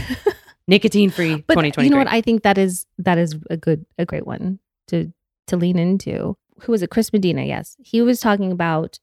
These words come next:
Speaker 2: during, you know, fall equinox, they do, like, the autumn release
Speaker 1: Mm-hmm.
Speaker 2: where, you know, months back you start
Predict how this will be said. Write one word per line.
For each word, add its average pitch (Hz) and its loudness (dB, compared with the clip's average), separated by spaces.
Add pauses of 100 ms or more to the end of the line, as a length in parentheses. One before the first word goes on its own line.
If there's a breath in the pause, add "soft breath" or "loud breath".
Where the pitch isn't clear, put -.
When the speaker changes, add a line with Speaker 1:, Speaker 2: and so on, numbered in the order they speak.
(120)
Speaker 2:
during, 180 0
you 175 -2
know, 165 -4
fall 156 -2 (140)
equinox, 208 0
they 170 0
do, 165 -2
like, 156 -2
the - -14
autumn 175 2
release 165 -4 (100)
Speaker 1:
Mm-hmm. 147 -12
Speaker 2:
where, 185 4 (760)
you 208 0
know, 160 0
months 180 0
back 180 -2
you 175 -6
start - -6